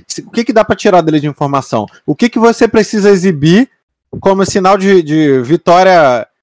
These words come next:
derradeira, já que a gente não tá atacando o país inteiro,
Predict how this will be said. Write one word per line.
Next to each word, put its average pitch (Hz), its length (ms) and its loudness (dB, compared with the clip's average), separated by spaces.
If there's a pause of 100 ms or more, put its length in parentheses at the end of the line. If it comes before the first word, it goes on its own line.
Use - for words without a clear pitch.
(180)
derradeira, 170 880 0 (680)
já 147 180 0
que 156 100 -4
a - 20 2
gente 156 160 -2
não 151 120 -10
tá 143 140 -4
atacando 147 380 -4
o 135 40 -8
país 139 300 -2
inteiro, 180 600 0